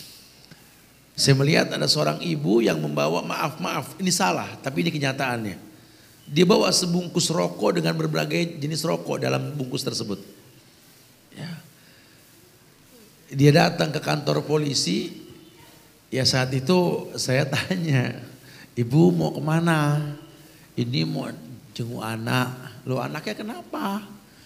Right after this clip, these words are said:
"Uh, ujian, ujian." <laughs> "Anak saya ini nggak bener, banyak salah, orang nggak ada yang suka, sekarang di penjara."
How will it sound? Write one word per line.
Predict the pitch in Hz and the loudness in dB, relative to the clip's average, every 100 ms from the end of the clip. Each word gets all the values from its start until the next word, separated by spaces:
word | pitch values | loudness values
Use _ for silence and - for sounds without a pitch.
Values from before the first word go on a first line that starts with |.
| - - - - - | -20 -20 -20 -20 -4
"Uh, | 381 415 415 349 - 139 | 4 6 6 4 0 -4
ujian, | - 107 110 113 117 120 120 330 214 | -4 -4 0 2 2 2 2 0 -4
ujian." | - - 95 95 107 110 143 160 156 139 - - | -6 -2 -2 -2 0 0 2 2 0 -2 -6 -10
<laughs> | - - - - - - - 139 | -14 -16 -16 -18 -20 -16 -4 0
"Anak | 147 - 147 | 0 -2 -2
saya | 156 160 | -2 -2
ini | 160 | -4
nggak | 117 110 | -6 -6
bener, | 117 110 120 139 135 127 123 127 - - - - - - | -8 -6 -8 -8 -8 -10 -10 -12 -14 -20 -20 -20 -20 -6
banyak | 110 110 - - | -4 -4 -6 -8
salah, | 117 110 120 135 131 131 | -6 -6 -2 0 -2 -2
orang | 151 160 151 | -2 -2 -2
nggak | 117 107 | -4 -4
ada | 113 113 | -4 -6
yang | |
suka, | 131 131 139 | -6 -4 -4
sekarang | - 127 131 | -4 -4 -4
di | 127 | -6
penjara." | 127 123 101 95 101 104 | -6 -6 -6 -8 -10 -12